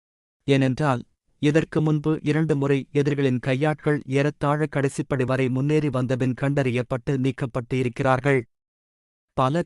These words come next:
காலங்களாக தொடரும் எங்களுடைய மிகப்பெரிய பயம் எங்களுடைய கடைசி ரகசியத்தை யாரும் தெரிந்து கொள்ளக்கூடாது என்பதான். தேடுதலில் உள்ளோரும் மிக கடுமையாக உழைக்க வேண்டும்.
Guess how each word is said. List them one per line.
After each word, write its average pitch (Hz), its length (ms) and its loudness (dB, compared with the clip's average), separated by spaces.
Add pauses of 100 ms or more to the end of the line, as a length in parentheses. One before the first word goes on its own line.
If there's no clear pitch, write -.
காலங்களாக 139 720 0
தொடரும் 135 440 -2
எங்களுடைய 135 640 -2 (100)
மிகப்பெரிய 180 640 0
பயம் 139 340 -2
எங்களுடைய 135 500 -2
கடைசி 147 440 -2
ரகசியத்தை 135 640 -4
யாரும் 131 340 0
தெரிந்து 135 340 -2
கொள்ளக்கூடாது 127 720 -2
என்பதான். 123 520 0 (1160)
தேடுதலில் 156 580 2
உள்ளோரும் 143 480 2
மிக 139 320 0
கடுமையாக 143 640 0
உழைக்க 131 380 -2
வேண்டும். 127 440 0